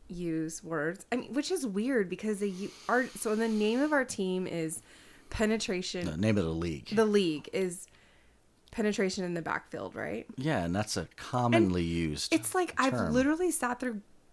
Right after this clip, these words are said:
Speaker 1: games and been like, "I'm gonna take a shot every time they
Speaker 2: It's a,
Speaker 1: say that."
Speaker 2: it's literally a drinking game.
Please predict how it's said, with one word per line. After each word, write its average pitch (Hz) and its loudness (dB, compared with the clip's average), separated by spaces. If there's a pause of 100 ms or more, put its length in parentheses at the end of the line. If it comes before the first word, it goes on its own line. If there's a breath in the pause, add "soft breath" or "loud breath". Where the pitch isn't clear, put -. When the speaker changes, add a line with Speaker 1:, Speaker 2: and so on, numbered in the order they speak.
(120)
Speaker 1:
games 196 0
and 202 2
been 196 2
like, 180 -2
"I'm 190 0
gonna 214 0 (260)
take 214 -4
a 196 -2
shot 180 -2
every 185 2
time 180 -4
they - 0
Speaker 2:
It's 170 -2
a, 160 2
Speaker 1:
say 214 4
that." 147 2
Speaker 2:
it's - 0
literally 110 4
a 117 4
drinking 107 -2
game. 73 -4